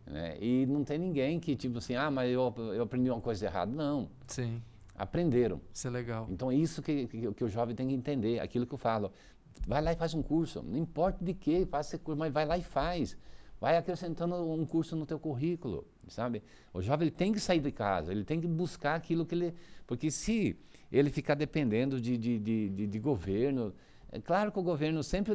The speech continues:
Speaker 1: ele, ele sempre ajuda um pouquinho. Mas essa ajuda que vem de graça, essa ajuda que vem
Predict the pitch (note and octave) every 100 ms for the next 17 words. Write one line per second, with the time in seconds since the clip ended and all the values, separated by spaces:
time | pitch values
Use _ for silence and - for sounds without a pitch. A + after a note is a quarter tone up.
0 | D#3+ E3 D#3+ C#3+ - D3+ - G#3 C#3+ B2
1 | A#2+ A2+ - G2 C#2+ - - - - -
2 | - - - - - F#2+ A2 A#2+ D#3 E3+
3 | F3 A#2+ D#3 D#3 - A#2+ F#2+ C3+ A#2+ G#2+
4 | F2+ F2+ B2 C3 A2 A#2+ G#2 C3 G#2 -
5 | G#2 F#2+ C3 B2